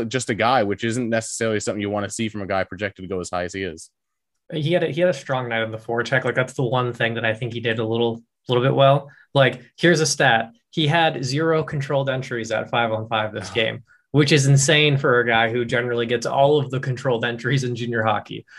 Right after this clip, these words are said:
Speaker 2: Uh, and it's not like he didn't play a bunch. So, you know, this is, with Wright, this is a bit of a continuation of, of what's going on in Kingston, or at least in the early stages.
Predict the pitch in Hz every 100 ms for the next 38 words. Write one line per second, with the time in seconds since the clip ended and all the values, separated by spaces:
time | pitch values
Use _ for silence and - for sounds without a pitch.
0 | - - - - 117 110 110 - 175 143
1 | 185 208 180 147 160 139 147 143 117 113
2 | 123 113 110 110 - - _ _ - -
3 | 143 127 123 120 117 113 - _ _ _
4 | - 156 139 165 196 175 151 - - _
5 | _ _ _ _ _ _ _ - 165 165
6 | 170 160 165 160 143 160 139 139 143 -
7 | 139 151 147 143 156 151 147 139 139 143
8 | 139 131 131 - 143 139 139 139 - 147
9 | 139 131 131 135 139 135 - 123 120 120
10 | 131 117 110 110 117 - 123 147 143 139